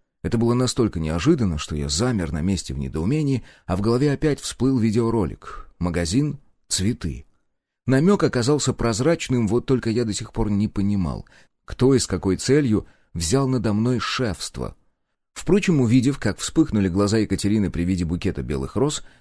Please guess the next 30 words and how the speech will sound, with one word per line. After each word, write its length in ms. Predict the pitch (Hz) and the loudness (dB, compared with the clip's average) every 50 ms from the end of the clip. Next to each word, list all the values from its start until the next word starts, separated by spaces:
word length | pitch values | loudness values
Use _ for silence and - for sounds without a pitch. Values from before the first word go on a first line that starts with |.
| _ - | _ 2
мне 220 | 107 131 151 151 | 2 4 4 4
оставалось 400 | 135 - - 120 123 120 110 - | 0 0 0 0 2 2 0 2
только 260 | - 113 92 - 104 | 0 -2 0 2 2
мысленно 480 | 95 110 139 151 - - 117 113 110 101 | 2 4 2 2 0 -2 -2 -2 -2 0
пожать 340 | - 92 82 80 80 - - | -2 -2 -2 -2 -4 -6 -6
плечами 460 | - 65 62 - - 127 135 135 117 | -10 -10 -8 -4 -2 -2 0 0 -2
и 60 | 98 | -4
сказать 420 | - - - 52 64 90 95 - - - _ _ _ | -4 -6 -8 -6 -4 -4 -6 -6 -8 -16 _ _ _
еще 400 | - 76 85 78 - - 90 82 | -6 -6 -4 -4 -2 -2 -2 -4
раз 280 | 73 76 - - - - - | -4 -4 -6 -8 -10 -12 -10
спасибо. 720 | - - - - 78 82 - - - 55 - - - - - _ _ _ _ _ _ _ _ _ _ _ _ _ _ _ _ _ | -8 -8 -4 -4 -4 -4 -4 -6 -8 -10 -12 -12 -16 -18 -20 _ _ _ _ _ _ _ _ _ _ _ _ _ _ _ _ _
Кому 220 | - 120 147 170 | 0 2 2 4
именно 380 | 185 196 202 196 170 143 131 120 | 4 4 4 4 4 4 2 2
адресовано 720 | 117 113 135 135 - - 156 135 113 110 101 95 87 - _ | 2 2 0 0 0 0 2 2 2 2 2 0 -2 -2 _
это 240 | - 107 - 113 113 | -4 -4 -2 -2 -4
спасибо, 520 | - - 120 117 - - - 180 135 113 | -4 -2 -4 -4 -4 -2 -4 0 0 2
я 160 | 98 104 107 | 2 2 0
старался 420 | 107 - 98 87 95 101 - - 87 | 0 -2 -2 -2 -2 -2 -2 -2 -2
не 140 | 87 90 | -2 -2
думать. 360 | 85 73 76 65 62 62 - - - _ _ _ _ | -2 -2 -4 -4 -6 -8 -12 -16 -20 _ _ _ _
За 140 | - 95 117 | -2 -2 0
последние 500 | - 107 104 - - 120 107 104 110 110 | 0 0 -2 0 0 0 0 2 2 0
дни 180 | 104 131 151 135 | 2 0 0 0
мое 240 | 101 92 90 98 | 0 2 2 2
мировоззрение 680 | 98 98 92 95 92 95 92 107 131 139 131 113 98 92 | 2 2 0 0 0 0 0 0 0 0 2 0 0 0
и 20 | 92 | -2
так 640 | - - 113 87 - - - - - - - - _ _ - | -2 -4 -6 -6 -8 -12 -16 -16 -16 -16 -18 -20 _ _ -4
дало 260 | 76 104 113 107 101 | 0 0 2 2 2
ощутимую 580 | 95 87 - - 107 - - 120 110 104 107 | 0 -2 -2 -6 -4 -2 0 0 0 0 0
трещину, 540 | 95 - 104 95 82 - - 69 69 69 - | 0 0 0 0 0 -2 -4 -6 -6 -6 -8